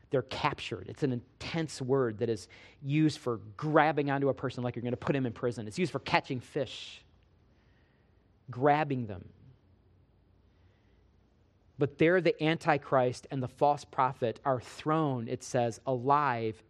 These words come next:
into the lake of fire. We're gonna wait until we come to Revelation twenty to describe what this lake of fire actually is,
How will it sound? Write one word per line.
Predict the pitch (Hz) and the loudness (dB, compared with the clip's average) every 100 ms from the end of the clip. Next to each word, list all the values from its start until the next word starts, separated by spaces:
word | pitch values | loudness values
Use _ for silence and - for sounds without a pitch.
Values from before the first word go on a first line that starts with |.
| - | -2
into | 160 160 - 156 | -2 -2 -4 -2
the | 127 | -2
lake | 113 123 127 123 - | -2 0 0 -2 -10
of | 107 | -12
fire. | - 113 110 98 - - - | -6 -4 -4 -6 -12 -6 -2
We're | |
gonna | 151 180 | 2 2
wait | 139 147 147 | 4 4 2
until | 131 - | -2 -2
we | 135 | 0
come | 135 - 139 135 | 0 -2 -2 -2
to | 131 | -2
Revelation | 123 127 127 127 123 | 0 2 2 0 -2
twenty | 110 - 139 127 | -8 -4 -2 -2
to | - 117 | -4 -6
describe | 110 - 139 127 117 107 | -6 -2 2 2 2 -2
what | 117 139 139 127 | 2 2 0 -4
this | 127 120 123 | -2 -2 -4
lake | 113 127 127 | 2 2 2
of | 113 | -6
fire | - 127 123 110 - | -4 -4 -2 -4 -4
actually | 139 120 - - 117 113 | 0 0 0 -6 -6 -4
is, | 120 117 98 | -2 -2 -4